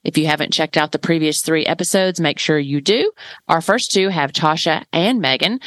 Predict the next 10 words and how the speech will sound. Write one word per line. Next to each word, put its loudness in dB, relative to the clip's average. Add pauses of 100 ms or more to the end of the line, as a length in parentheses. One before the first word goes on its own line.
(200)
both 0
of 2
our 2
senior 0
academic 0
advisors. 0
And -2
the 2
last 0
two 2